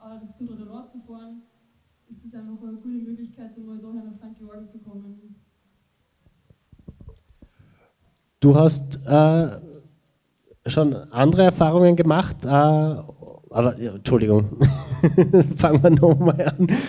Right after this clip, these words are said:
Speaker 2: Das ist live immer bitter, weil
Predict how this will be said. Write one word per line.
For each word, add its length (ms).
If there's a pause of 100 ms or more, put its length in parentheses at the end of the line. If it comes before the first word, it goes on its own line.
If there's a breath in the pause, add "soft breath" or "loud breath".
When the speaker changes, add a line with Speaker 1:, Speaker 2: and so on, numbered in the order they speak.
(140 loud breath)
Speaker 2:
Das 180
ist 160
live 360
immer 240
bitter, 420 (300 loud breath)
weil 580